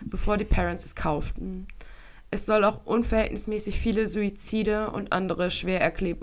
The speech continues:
erklärbare Todesfälle gegeben haben. Überwiegend auch Frauen, die sich ermordet haben,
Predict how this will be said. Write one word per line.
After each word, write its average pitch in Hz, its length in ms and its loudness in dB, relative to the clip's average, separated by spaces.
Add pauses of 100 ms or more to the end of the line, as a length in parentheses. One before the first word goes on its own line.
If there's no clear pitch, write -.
(120)
erklärbare 160 600 -2
Todesfälle - 640 0
gegeben - 440 -6
haben. 190 440 -8 (800)
Überwiegend 202 400 0
auch 175 100 6
Frauen, 170 580 2 (120)
die 170 80 -2
sich 165 320 -4
ermordet 175 420 -2
haben, 226 500 0